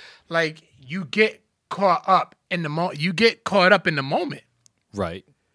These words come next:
Speaker 2: I admit,
Speaker 1: Like, with
Speaker 2: yeah.
Speaker 1: the, you know, the entrances, you know, the light, you know, the lights going off, the fog, and all
Speaker 2: Mm-hmm.
Speaker 1: that. You just get so, the music, you get so caught up in the moment where people just want,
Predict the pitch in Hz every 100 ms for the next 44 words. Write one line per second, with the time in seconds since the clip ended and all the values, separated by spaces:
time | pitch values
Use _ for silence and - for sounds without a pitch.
0 | - 69 95 113 120 185 180 196 156 175
1 | 165 180 170 156 147 135 - 190 208 208
2 | 220 196 214 214 208 170 135 123 127 165
3 | 190 185 190 139 135 131 127 139 151 143
4 | 147 143 139 143 139 120 - 156 143 143
5 | 139 139 - - _ - 139 147 151 135
6 | 143 143 160 123 165 156 - 165 160 139
7 | 135 160 175 175 160 147 143 160 - 170
8 | 160 - 160 151 156 139 135 175 147 131
9 | 135 131 151 156 147 117 135 185